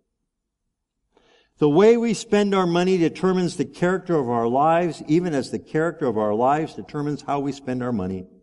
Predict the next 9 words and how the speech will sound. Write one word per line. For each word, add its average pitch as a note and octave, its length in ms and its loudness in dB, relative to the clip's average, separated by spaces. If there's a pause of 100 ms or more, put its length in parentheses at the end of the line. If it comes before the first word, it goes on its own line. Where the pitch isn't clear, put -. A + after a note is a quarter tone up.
(1080)
We D#3 220 2
know G#3+ 360 4
who G3+ 200 0
we E3 200 6
are F#3+ 440 2
by C3 240 2
how E3 560 -2
we F3+ 120 0
spend G2+ 640 -6